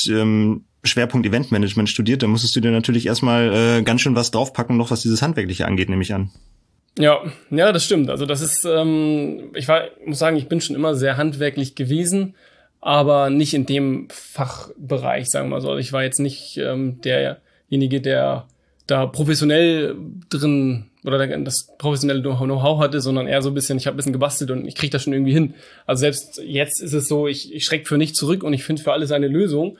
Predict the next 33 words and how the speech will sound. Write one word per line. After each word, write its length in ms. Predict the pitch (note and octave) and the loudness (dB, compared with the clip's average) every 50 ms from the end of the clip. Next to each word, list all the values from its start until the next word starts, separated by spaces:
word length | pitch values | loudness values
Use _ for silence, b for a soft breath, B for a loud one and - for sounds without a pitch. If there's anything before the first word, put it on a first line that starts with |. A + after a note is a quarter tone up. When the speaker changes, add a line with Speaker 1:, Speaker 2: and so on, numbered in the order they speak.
| B B B B B B | B B B B B B
Speaker 2:
aber, 720 | - - C#3 C#3+ D3+ D3+ D#3+ D#3+ D#3+ E3 E3 D#3 E3 b b b b b b b b _ | 0 2 4 4 4 4 4 4 4 2 0 -2 -4 b b b b b b b b _
äh, 480 | - C3+ C#3 C#3 C#3 C#3 C#3 C3+ C3+ C3+ C3+ | 2 4 6 6 6 6 4 4 2 0 -2
das 380 | C3+ C3+ B2+ - - - - | -4 -4 -2 -2 -2 -4 -4
Fach-Know-how 1300 | - - - D#3+ D#3 - - - - - - - - C#3+ C#3+ D3 D3 C#3 C3+ C#3+ C#3+ D3+ D3 D3 C#3+ C#3+ | -6 -2 -2 -2 -2 -2 -6 -10 -10 -12 -12 -6 -2 0 0 2 2 2 4 4 4 2 2 0 -4 -4
ist 220 | C#3 - - - | -6 -8 0 0
doch 400 | C#3+ C3+ C3 - - - - - _ _ _ _ _ _ _ _ _ _ _ _ - | 0 0 0 -6 -12 -16 -16 -18 _ _ _ _ _ _ _ _ _ _ _ _ -10
sehr 340 | - - C3+ B2+ C3 C#3+ C#3+ | -6 -2 0 2 4 4 2
schwierig, 440 | - - D3+ D#3+ E3 D#3+ C#3+ C3 - | 2 2 2 2 2 2 2 0 0
gerade 240 | B2+ C#3+ C#3+ D3 C3+ | 0 0 0 2 0
wenn 140 | C#3+ C#3+ | 0 0
es 140 | C#3+ C3+ - | 2 2 2
darum 280 | - C#3 B2+ C#3 C#3 C3 | 2 2 2 2 0 0
geht, 360 | B2 C3+ C#3+ C3+ C3 - - - | 0 0 0 -2 -2 -6 -4 -4
ähm, 340 | C#3+ C3+ C3 B2+ B2+ C3 B2+ | -2 -2 -2 -2 -2 -2 -2
besser 320 | - D#3 D3+ E3 D3 C#3 | -2 0 2 2 0 0
zu 200 | - - C#3 C3 | 0 -4 -2 0
werden 400 | C#3 C#3 C3+ C3+ C3 C3+ C3+ C#3 | 0 2 2 2 0 0 -2 -2
und, 340 | C#3+ C#3 C3+ C3 B2+ - C#3+ | -2 -2 -2 -4 -4 -4 -4
ähm, 480 | C#3+ C3+ C3+ C3+ C3+ C3+ C3+ C#3+ - - - | -4 -2 -2 -2 -2 -4 -4 -6 -8 -8 -6
neues 360 | C#3+ C3+ D3 D3 D3+ C#3 C3 | -2 0 2 2 2 2 2
Know-how, 600 | D3+ D3+ C#3 C3 C#3+ C#3+ D3 C#3+ C#3+ C#3 - - _ _ _ _ _ _ _ _ | 0 0 2 2 2 2 2 2 0 -2 -4 -8 _ _ _ _ _ _ _ _
ähm, 440 | - C#3+ C3 C3 C3 C3 C3 C3 C3+ | -4 -2 -2 0 0 -2 -2 -2 0
neu 180 | C#3+ D3 D#3+ D#3 | 2 2 2 2
zu 180 | D#3 - D3+ | 0 0 -2
erlangen. 380 | C3+ C3 C3 C#3 D3 D3 - - | 0 0 0 -2 -2 -4 -8 -6
Das 160 | C3 B2+ D3+ | -6 -4 -4
ist, 100 | D3 C#3 | -2 0
muss 160 | D#3 D#3 D#3 | 0 0 0
ich 100 | D3+ C3 | 0 0
sagen, 320 | C3 D3 C#3+ C#3+ C#3+ C#3+ C#3+ | 2 2 2 2 2 0 0
immer 200 | C#3+ C#3+ C#3+ C#3 | 0 0 0 0
sehr 420 | C3 C#3 C#3 C#3 C#3+ C#3+ C#3 b b b b b b b | 2 2 2 2 2 0 -2 b b b b b b b
schwer 720 | b - - - - B2+ C#3 D3 D3+ D#3+ E3 E3 E3+ E3 | b -4 -4 -2 0 2 2 4 4 4 2 2 0 -2